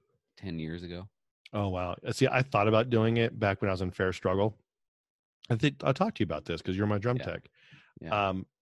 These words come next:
Speaker 2: I got way too nervous to do it. <laughs> I
Speaker 1: Dude,
Speaker 2: was like
Speaker 1: he, he did pretty good. He,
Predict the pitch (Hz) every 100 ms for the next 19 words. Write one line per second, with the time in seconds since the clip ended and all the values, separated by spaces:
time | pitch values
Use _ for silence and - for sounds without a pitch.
0 | _ _ - 104 98 90 87 90 - 85
1 | 82 82 - 78 78 78 - - - 523
2 | - _ _ _ _ _ _ _ _ 104
3 | 98 95 117 143 - 104 113 131 135 98
4 | 117 107 107 110 92 98 104 95